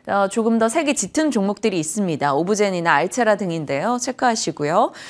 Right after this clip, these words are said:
우주항공청 얘기 계속 나오죠. 그러면 위성 쪽도 주목은 필요해 보입니다. 단독이어서 주의는 좀 필요한데 내용은 굉장히 핫합니다. 세아그룹이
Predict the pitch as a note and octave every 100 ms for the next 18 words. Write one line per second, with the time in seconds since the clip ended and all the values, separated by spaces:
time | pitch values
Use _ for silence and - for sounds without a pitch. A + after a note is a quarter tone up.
0 | - A3+ A#3+ E4+ F4 E4+ E4 D4+ C#4+ -
1 | C#4 C4 B3+ F#3 F3+ G#3 G#3+ E3 C4 C#4+
2 | A#2+ C#3 G#3 G#3 E3+ F#3 F3+ F3 G3+ G#3
3 | A3+ G3+ F3 B3+ A#3+ A#3 G3 _ B3 D4
4 | E4+ - F3 D#3+ D#3+ D#3+ C4 B3 A3+ -
5 | F3 F3 D3 A#2 C3+ - - - - B3+
6 | B3 D4 G4+ E4 C#4+ B3+ G#3+ G#3 - B3
7 | D4 F4+ F4+ D4+ C4 A3+ G3 - - D4
8 | C#4 D#4 C#4+ A#3 C4+ F3+ D3+ F3 A3 E4+
9 | F#4+ D4+ A#3+ C4 B3+ B3+ B3 A#3+ F3+ D#3
10 | B3 F3 - - - - - G4 F#4+ E4
11 | D4 A#3 A3+ G#3